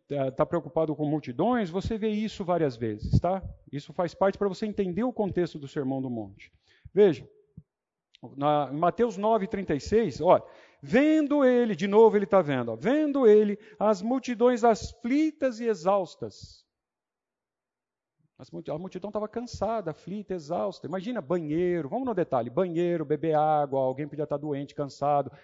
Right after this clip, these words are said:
possivelmente tinha criança, pessoa que não tinha capacidade total para andar. Era a multidão, né? Ah, e ele olhava e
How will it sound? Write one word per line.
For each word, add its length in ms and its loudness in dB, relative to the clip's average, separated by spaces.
possivelmente 600 -8
tinha 120 -2
criança, 640 -4
pessoa 260 -6
que 120 -12
não 100 -6
tinha 260 -8
capacidade 480 -2
total 300 -4
para 200 -2
andar. 300 -2
Era 140 -8
a 60 -6
multidão, 680 -8
né? 320 -6
Ah, 640 2
e 140 -4
ele 120 0
olhava 440 4
e 120 -6